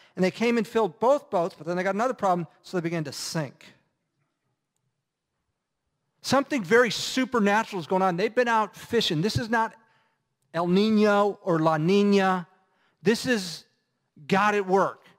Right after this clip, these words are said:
They caught nothing. Prime time fishing, they caught nothing. Jesus says, "Why don't you go out?" "Buddy, we're washing our nets. We're kinda tired, but okay." It, it's gotten so big, it's breaking the nets, and it's sinking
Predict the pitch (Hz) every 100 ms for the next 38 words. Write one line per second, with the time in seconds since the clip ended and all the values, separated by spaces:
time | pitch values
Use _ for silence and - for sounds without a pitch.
0 | _ _ - 202 214 233 214 180 190 220
1 | 262 - 214 143 123 _ _ _ - 226
2 | 240 208 214 202 220 - 196 190 202 185
3 | 190 220 247 - 226 143 113 _ _ _
4 | _ _ _ _ _ _ _ _ _ 196
5 | 185 220 190 202 196 214 170 196 214 233
6 | 196 170 196 - 196 180 185 - 180 196
7 | 175 175 160 165 185 180 202 190 170 _
8 | _ _ _ - 208 214 180 - 226 233
9 | - 214 202 208 160 165 - 185 202 226
10 | 214 202 196 190 - _ _ 160 156 -
11 | - 233 233 220 196